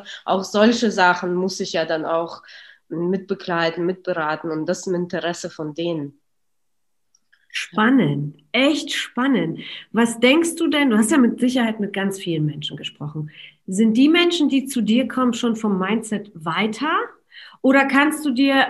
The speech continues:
Speaker 2: schon eine Meinung darüber erlauben, warum die meisten in diese Konsum-Hamsterrad-Falle fallen und sich eben nicht finanziell bilden, um eben solche Möglichkeiten zu sch-, oder solche Chancen wahrzunehmen, die du machst?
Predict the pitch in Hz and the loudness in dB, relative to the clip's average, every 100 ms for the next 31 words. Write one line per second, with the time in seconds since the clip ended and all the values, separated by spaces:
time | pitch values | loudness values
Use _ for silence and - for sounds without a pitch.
0 | - - _ - - 302 330 311 220 226 | -2 -20 _ -10 -6 0 2 2 2 2
1 | 220 220 277 262 240 240 226 - 220 220 | 4 4 4 2 0 0 0 0 2 2
2 | 226 220 214 208 233 233 226 214 208 240 | 2 2 0 0 2 2 4 4 4 0
3 | - 233 220 220 208 214 220 208 202 254 | -2 -2 0 0 -2 -2 -2 0 2 4
4 | 240 220 247 - 208 185 180 - 202 196 | 4 4 2 0 0 0 -4 -2 -2 0
5 | 190 202 202 240 262 - - - _ 233 | -2 0 2 0 -2 -6 -20 -20 _ 2
6 | 220 220 220 233 233 240 233 - - 196 | 2 2 0 2 4 6 4 2 -4 -2
7 | 180 180 175 170 170 190 196 220 220 202 | -2 -4 -4 -4 -2 0 2 0 0 0
8 | 202 202 202 196 190 190 190 202 214 220 | 0 0 -2 -4 -2 -2 -2 0 2 0
9 | 185 185 185 - 185 180 170 - - - | -2 -4 -10 -6 -6 -6 -12 -12 -14 -16
10 | - 165 170 170 170 160 - 262 - 175 | -12 -8 -6 -6 -8 -8 -2 -2 -2 -4
11 | 185 220 - 165 160 156 160 170 175 165 | -2 -4 -4 -6 -4 -4 -6 -6 -4 -4
12 | - - | -6 -16